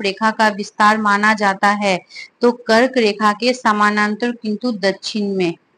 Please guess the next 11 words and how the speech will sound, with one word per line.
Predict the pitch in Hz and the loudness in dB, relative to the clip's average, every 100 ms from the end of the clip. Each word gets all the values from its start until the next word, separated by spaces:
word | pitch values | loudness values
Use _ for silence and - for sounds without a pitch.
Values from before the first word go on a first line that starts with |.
| _ _ - | _ _ -12
ठीक | 220 | -4
है, | 247 | -4
कर्क | 240 214 208 | -2 -2 -2
रेखा | 214 208 220 | -6 -2 -2
के | 220 | -2
समानांतर | 220 214 208 208 208 220 | -2 -2 -2 -4 -4 -6
किंतु | 214 208 247 | -6 -8 -6
दक्षिण | 202 196 196 208 | -4 -4 -4 -4
में। | 196 | -4
भारत | 190 208 202 226 - | 0 2 2 -2 -6
की | 220 240 | -6 -6